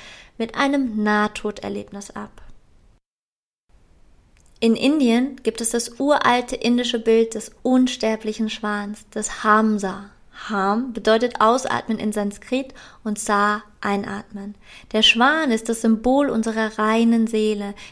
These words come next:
die im königlichen Glanz der Sonne nach Hause fliegt. Und so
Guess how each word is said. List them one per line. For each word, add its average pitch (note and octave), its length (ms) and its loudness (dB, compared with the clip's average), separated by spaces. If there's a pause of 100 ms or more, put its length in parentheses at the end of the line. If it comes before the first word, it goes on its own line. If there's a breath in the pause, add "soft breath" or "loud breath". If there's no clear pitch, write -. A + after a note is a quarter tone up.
(100)
die A3 60 0
im G#3+ 120 -2
königlichen C4+ 640 0
Glanz A3+ 360 -2
der A3+ 160 0
Sonne G#3+ 340 -4
nach G#3+ 220 -10
Hause G#3 240 -4
fliegt. - 540 -16 (1120 soft breath)
Und A3 160 0
so C#4 220 2